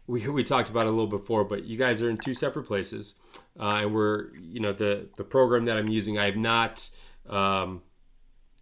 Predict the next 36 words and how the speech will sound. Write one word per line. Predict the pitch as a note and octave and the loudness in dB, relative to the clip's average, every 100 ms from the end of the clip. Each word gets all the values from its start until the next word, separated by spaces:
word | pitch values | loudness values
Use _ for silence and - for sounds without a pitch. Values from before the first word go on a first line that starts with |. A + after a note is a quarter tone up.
| - - | -12 -12
uh, | G2+ F#2+ - | -16 -16 -14
attempted | A2+ - C3+ B2 G#2 G2+ | -12 -2 0 0 -4 -4
this | G2 G#2 | -4 -4
yet. | G2 G2 - - - - | -6 -8 -20 -20 -20 -6
And | G#2 G2+ G2 F#2+ G2 - B2 | 0 2 2 -2 -6 -8 0
as | C3 C3 | 2 4
of, | B2 A2 - - - - - - | 4 2 -4 -16 -18 -20 -20 -6
you | A#2 | -2
know, | G#2 G#2 - _ | 0 -2 -8 _
twenty-five | - C3+ C3+ C3 B2 | 0 2 2 2 -2
seconds | - B2 B2 G#2+ | -2 -4 -2 -4
into | - A#2+ A#2 A#2+ | -2 -2 -2 -2
this | A2 A2+ | -2 -2
episode, | G#2+ - G#2 F#2+ | -6 -4 -6 0
things | B2+ A2 | 0 0
have | A#2 | 0
gone | A#2 A2+ | 2 2
off | A2 - | 0 -2
without | A2+ G#2 | -2 0
a | |
hitch. | A2 C3 - - - - | 0 0 -4 -10 -16 -12
So | - A2 G2 G2+ | 0 2 2 0
let's | G#2+ A2+ - | 0 -2 2
hope | A#2 A2 | 0 0
we | A#2 | -2
can | G#2 G2+ | -2 -4
keep | A2+ G#2 | -4 -4
this | G2+ - | -4 -2
up, | G#2 F#2+ G2+ | -4 -2 -2
uh, | G2 F#2+ | 0 -2
for | F#2 A2 | -2 -2
the | |
next | G2 G2+ - | 0 -2 -2
little | G2+ F#2 | -4 -2
bit | G2 | -2
here. | F#2 F2+ | -2 -8